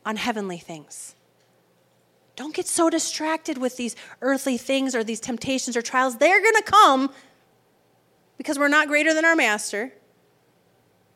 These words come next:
Opposition comes, but keep your eyes on Jesus, the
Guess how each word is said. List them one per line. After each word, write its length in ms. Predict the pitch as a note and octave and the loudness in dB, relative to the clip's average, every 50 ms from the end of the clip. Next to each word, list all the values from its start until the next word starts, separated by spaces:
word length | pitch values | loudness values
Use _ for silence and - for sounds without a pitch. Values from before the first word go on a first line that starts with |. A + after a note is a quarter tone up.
| _ _ _ _ _ _ _ _ _ _ _ _ _ _ _ _ _ _ - | _ _ _ _ _ _ _ _ _ _ _ _ _ _ _ _ _ _ -10
Opposition 580 | B3 B3+ D#4 D4+ - F4+ F4+ - G4+ G4+ G4 | -6 -4 -4 0 0 2 2 2 2 2 2
comes, 680 | - - G4 F#4 E4 D#4 D#4+ F4+ F#4+ - - - - - _ _ _ _ _ _ _ _ _ _ _ _ _ _ _ _ _ _ _ _ _ _ _ _ | 2 2 2 4 4 4 2 0 -2 -4 -8 -12 -16 -18 _ _ _ _ _ _ _ _ _ _ _ _ _ _ _ _ _ _ _ _ _ _ _ _
but 120 | G3+ - | -20 -18
keep 460 | - - - - C4+ C#4 C#4 - - | -16 -12 -8 -6 -4 -4 -4 -6 -8
your 180 | - B3+ A#3+ - - | -8 -6 -6 -6 -6
eyes 400 | G3+ G#3+ G#3+ G#3+ G#3+ G#3+ G#3 - | -4 -4 -2 -2 -2 -4 -4 -6
on 200 | G#3 G#3 G#3+ G3 | -8 -10 -8 -8
Jesus, 580 | - - A3 A3 G#3+ A3 G#3 - A3 G3+ G3 - | -8 -8 -6 -6 -4 -6 -6 -4 -6 -6 -6 -8
the 180 | - A3 G#3 | -10 -12 -14